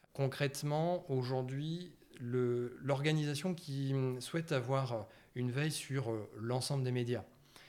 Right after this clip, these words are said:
finalement, elle a deux possibilités. Soit elle souscrit en direct à tous les médias,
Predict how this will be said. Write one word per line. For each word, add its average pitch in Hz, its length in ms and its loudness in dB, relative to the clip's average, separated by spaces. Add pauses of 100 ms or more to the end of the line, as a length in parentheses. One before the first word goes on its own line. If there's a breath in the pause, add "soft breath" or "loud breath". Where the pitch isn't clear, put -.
(100)
finalement, 143 640 0
elle 120 180 -2
a 117 420 -2 (360 soft breath)
deux 143 260 0
possibilités. 131 800 -2 (760)
Soit 160 220 6
elle 147 80 4
souscrit - 400 0
en 160 80 4
direct 143 360 0
à 131 60 2
tous 135 160 -4
les 131 120 4
médias, 127 520 2